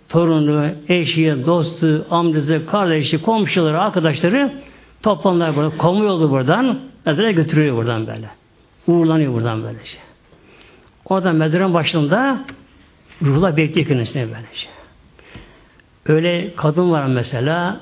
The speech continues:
doğumda ölmüş. Hiç yüzünü görmemiş bile böyle. Doğumda ölmüş. Çocuğu öldü. Aradan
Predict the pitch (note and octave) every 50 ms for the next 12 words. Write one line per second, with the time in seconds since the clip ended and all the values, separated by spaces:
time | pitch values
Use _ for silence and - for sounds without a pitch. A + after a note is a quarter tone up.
0 | - - - _ _ _ _ _ _ _ _ - D#3 C#3 D3 C#3+ C3 B2 C3 C#3
1 | D3 E3+ F#3+ F3+ F3 F3 F3 F3 F3 E3 C3+ - - - - - - - - _
2 | _ _ _ _ _ _ - - E3+ B2+ - C#3 C3 F3 F#3+ F3 F#3+ G3 F#3 F3
3 | E3 D#3 C#3 A#2+ C3+ B2 A#2 A#2 A2 A2 G#2+ G#2 G2 F#2 - - _ _ _ _
4 | _ _ _ _ _ _ _ _ _ _ _ _ _ _ _ - D3 C#3 C3 B2+
5 | B2+ A#2+ A2+ A#2 A2+ A2+ - - D3+ C#3 D#3 F#3 E3 D#3 D3+ D3 C#3+ C#3+ D#3 G3
6 | G#3+ A3 G#3 - G#3+ - - - _ _ _ _ _ _ _ _ - _ _ -
7 | - C#3 C3+ C#3 D3+ D#3